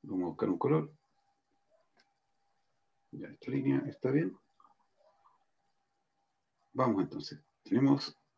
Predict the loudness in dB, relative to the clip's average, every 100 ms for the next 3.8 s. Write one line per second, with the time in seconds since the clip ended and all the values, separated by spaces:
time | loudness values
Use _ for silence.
0 | _ _ -8 -8 -8 -2 4 6 6 4
1 | 0 2 0 -2 -4 -2 -2 -2 0 0
2 | 0 _ _ -4 -2 -2 -4 -6 0 2
3 | 2 -2 -4 0 2 2 2 2